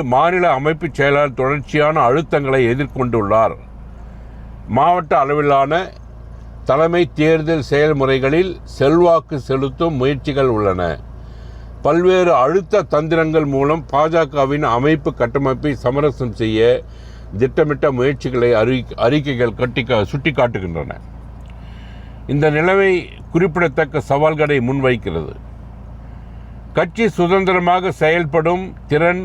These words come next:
வரவிருக்கும், அ, ரெண்டாயிரத்தி இருபத்தி ஆறு சட்டமன்ற தேர்தல் ஏற்பாடுகள், தட-, தமிழகத்தில் ஒட்டுமொத்த நிறுவன வளர்ச்சி, இந்த சூழ்நிலைகளில் உங்கள்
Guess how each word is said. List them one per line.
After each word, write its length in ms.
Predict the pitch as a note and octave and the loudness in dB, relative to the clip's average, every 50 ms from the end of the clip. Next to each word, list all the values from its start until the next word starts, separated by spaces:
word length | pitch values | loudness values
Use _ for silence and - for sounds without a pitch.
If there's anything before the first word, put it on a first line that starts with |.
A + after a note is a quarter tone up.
| D#3+ C3 | -2 0
வரவிருக்கும், 720 | C3 C#3 D#3+ E3 E3 E3 D#3+ D#3 D3 B2 C3 D3+ D3 D3 D3 D3 | 2 4 4 4 4 4 2 0 0 0 0 0 0 0 0 2
அ, 140 | E3+ E3+ - E3 - B2 A2+ F2 C2 G#2 A2+ | 2 4 4 4 4 2 2 -2 -4 -4 -4
ரெண்டாயிரத்தி 520 | B2+ D3 D#3+ D#3+ D#3+ D#3+ D#3+ C3+ - D#3 C3+ C3 | -2 2 2 4 4 2 0 -2 -6 -2 0 2
இருபத்தி 340 | C#3+ D3+ D#3 D3 A#2 D3+ C#3+ | 2 2 0 -2 -2 0 2
ஆறு 280 | B2+ B2 C3 C3+ C3+ B2+ | 4 4 4 4 2 0
சட்டமன்ற 480 | - - B2+ - - D3+ C#3+ C#3+ C3+ B2 A2+ - | -4 -6 -6 -2 -2 -2 -2 -2 -4 -4 -2 -2
தேர்தல் 360 | B2 B2 A#2+ B2 C#3+ D3 D#3+ - - - - - - - - - - - - - - B2 D3+ | -2 -2 0 -2 -2 -2 -2 -6 -10 -14 -18 -18 -18 -18 -18 -18 -18 -18 -14 -4 0 2 2
ஏற்பாடுகள், 600 | E3+ D3+ - E3 D#3+ D#3 D3+ D3+ D3+ D#3 D3+ - C3+ | 2 2 0 0 0 2 2 2 0 0 0 0 -2
தட-, 340 | C3 C#3 D#3 D#3+ D#3+ D3 A#2+ - | 0 2 2 2 2 2 2 0
தமிழகத்தில் 560 | C#3 D3+ D#3+ E3 E3 D#3 D3+ B2 - D#3+ D3 C3 C3 | -2 0 2 0 0 0 -2 -2 0 0 2 2 2
ஒட்டுமொத்த 480 | C#3 - F#3 E3+ D#3+ D#3+ D3 D3 D#3+ C3+ B2+ | 2 0 -2 0 0 0 0 0 0 0 2
நிறுவன 320 | C#3 D3 D#3 D#3 D3+ D3 C3+ A#2+ | 2 2 2 2 2 2 2 2
வளர்ச்சி, 420 | A#2 B2+ C3 A#2+ A2+ - D3 D3+ D#3+ F3 E3+ E3+ - - - - - - - - - - - | 2 2 0 -2 -2 -4 -2 0 0 0 -2 -4 -10 -16 -18 -18 -18 -18 -18 -18 -18 -10 -6
இந்த 220 | B2+ C3+ C#3+ D3+ C3+ - | -2 0 0 0 0 2
சூழ்நிலைகளில் 640 | E3+ F#3+ G#3 G3+ F#3+ F3+ E3+ E3 D#3 F3+ F3+ F3+ E3 D3+ | 2 2 2 2 2 2 2 2 2 2 2 2 2 2
உங்கள் 240 | D3+ D3 D3 D3 | 2 2 2 2